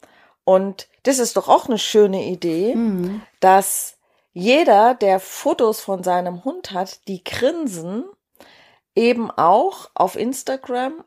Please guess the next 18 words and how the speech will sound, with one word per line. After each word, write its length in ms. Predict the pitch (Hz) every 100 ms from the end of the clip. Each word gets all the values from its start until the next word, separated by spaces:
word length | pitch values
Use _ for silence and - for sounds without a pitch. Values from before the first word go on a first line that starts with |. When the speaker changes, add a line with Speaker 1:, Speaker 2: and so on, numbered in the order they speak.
| -
Speaker 1:
ein, 600 | 170 180 175 175 175 -
also 240 | 131 151 165
dieses 480 | 165 160 165 - - _ _ _ _
Foto 480 | _ - 247 277 370
postet 640 | 359 - 233 339 - - 233
mit 220 | 196 190
dem 200 | 190 185
Hashtag 920 | 180 196 226 - - 254 254 254 - _ _ _ _
Wufftalk 1000 | - 151 247 - - - 294 330 415 - _ _ _ _ _
und 520 | - 214 220 220 - - _
erwähnt 680 | 180 185 180 190 233 233 -
mich, 380 | 165 160 - -
at 280 | 196 208 180
vera 440 | 180 196 247 277 262
unterstrich 880 | - 220 233 226 - - 226 - -
schmitz 600 | - - 202 254 - -
unterstrich 920 | - 202 202 202 196 - 190 190 - _ _ _
dogs. 600 | 147 131 131 - - -